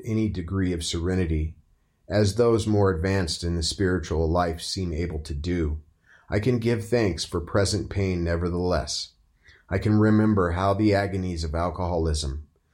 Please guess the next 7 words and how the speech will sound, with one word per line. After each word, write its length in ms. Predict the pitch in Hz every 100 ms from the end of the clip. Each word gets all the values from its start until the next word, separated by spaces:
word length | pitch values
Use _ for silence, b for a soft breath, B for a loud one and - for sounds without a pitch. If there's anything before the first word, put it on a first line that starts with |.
| _ _
the 80 | 85
pain 340 | 87 113 110
of 140 | 101 92
rebellion 680 | 85 95 95 95 82 78 -
and 200 | 82 78
thwarted 560 | - 87 92 87 78
pride 520 | - 90 82 76 73